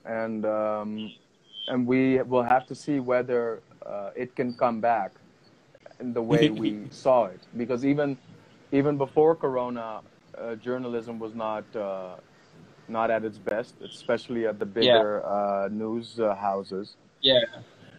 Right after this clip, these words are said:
Speaker 2: Yeah,
Speaker 1: And people
Speaker 2: for
Speaker 1: also
Speaker 2: sure.
Speaker 1: felt that, and that's why alternative news, uh, had a big uprising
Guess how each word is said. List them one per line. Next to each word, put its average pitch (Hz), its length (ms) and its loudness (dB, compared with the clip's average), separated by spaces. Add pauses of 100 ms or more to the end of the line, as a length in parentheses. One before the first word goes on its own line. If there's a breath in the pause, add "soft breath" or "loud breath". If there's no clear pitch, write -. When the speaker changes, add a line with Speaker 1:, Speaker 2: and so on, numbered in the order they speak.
(120)
Speaker 2:
Yeah, 127 140 6
Speaker 1:
And 113 120 6
people 160 160 4
Speaker 2:
for 151 120 8
Speaker 1:
also 175 180 6
Speaker 2:
sure. - 100 -12
Speaker 1:
felt 143 300 2
that, 107 260 -4 (160)
and 117 100 -10
that's 120 220 -6
why 120 160 -2
alternative 123 680 -6
news, 120 400 -6 (220)
uh, 110 420 -4
had 113 220 0
a 110 60 -4 (180)
big 127 300 0 (120)
uprising 107 680 -2